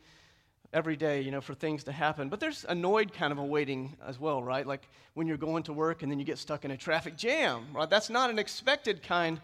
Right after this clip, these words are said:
of a wait. It delays your whole day. You know, there's waiting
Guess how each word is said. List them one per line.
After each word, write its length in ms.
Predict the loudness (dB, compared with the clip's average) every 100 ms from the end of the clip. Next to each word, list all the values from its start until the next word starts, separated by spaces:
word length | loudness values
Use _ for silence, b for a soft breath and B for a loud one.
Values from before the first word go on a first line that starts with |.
| B B
of 140 | 4
a 60 | 6
wait. 280 | 6 6 6
It 120 | 2
delays 480 | 2 6 6 4 -2 -12 B B
your 100 | -2
whole 300 | 2 2 4
day. 400 | 4 6 4 0
You 120 | -2
know, 60 | -2
there's 240 | -2 -2
waiting 480 | 2 2 4 0 -2